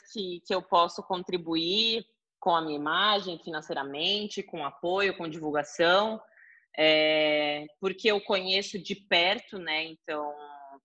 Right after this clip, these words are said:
conheço o trabalho da Vandeca, a seriedade, a paixão que ela tem de trabalhar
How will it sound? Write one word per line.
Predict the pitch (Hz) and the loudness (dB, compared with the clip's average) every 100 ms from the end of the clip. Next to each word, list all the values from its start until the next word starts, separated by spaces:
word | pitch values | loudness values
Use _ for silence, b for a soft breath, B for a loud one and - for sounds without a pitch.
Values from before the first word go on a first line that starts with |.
| _ | _
conheço | - 160 156 156 - | -4 -2 0 -2 -4
o | |
trabalho | - 160 151 156 156 | 2 4 6 6 6
da | 156 | 0
Vandeca, | 156 160 156 170 196 - 170 | 0 -2 0 2 2 0 -4
a | |
seriedade, | - 170 170 160 160 175 196 185 | -2 -2 0 6 6 6 2 -2
a | 175 | -2
paixão | 185 175 - 202 | -2 -4 -4 -8
que | 240 | -4
ela | 220 208 | -4 -4
tem | - 196 233 | -6 -10 -8
de | 233 - | -10 -2
trabalhar | 190 185 180 | 0 2 0